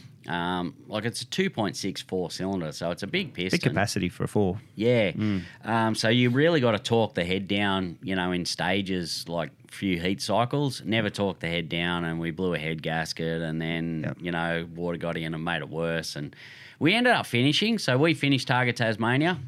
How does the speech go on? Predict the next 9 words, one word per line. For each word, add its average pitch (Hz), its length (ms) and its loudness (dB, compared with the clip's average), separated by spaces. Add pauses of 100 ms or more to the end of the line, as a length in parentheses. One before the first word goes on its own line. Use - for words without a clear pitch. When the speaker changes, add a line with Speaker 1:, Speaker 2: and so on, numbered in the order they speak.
(220)
Speaker 2:
Nice. 104 240 2
Speaker 1:
um, 104 280 0
in 117 180 2
that 92 180 0
Glant. 110 340 0
Was, 104 380 -4
was 92 180 -6
pretty 107 240 -2
cool. 131 440 2